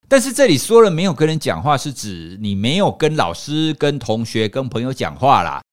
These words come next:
那因为我要出去吃饭啊，我出去吃饭总要跟面摊的老板说：“哎，老板，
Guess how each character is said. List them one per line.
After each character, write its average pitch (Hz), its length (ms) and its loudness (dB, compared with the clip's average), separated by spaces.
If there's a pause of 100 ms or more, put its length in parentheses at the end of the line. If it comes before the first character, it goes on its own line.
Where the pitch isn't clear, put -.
(160)
那 208 80 0
因 233 100 0
为 254 60 2
我 180 140 4
要 160 60 4
出 185 120 -4
去 208 80 -6
吃 185 200 -4
饭 170 280 2
啊， 135 360 0
我 123 120 0
出 220 100 0
去 254 80 2
吃 208 140 -4
饭 208 160 2
总 120 200 -2
要 190 140 4
跟 180 180 2
面 190 360 -2
摊 170 200 0
的 170 120 -2
老 135 180 2
板 113 240 0
说 147 160 -4
：“哎， 170 320 4
老 151 160 4
板， 147 420 4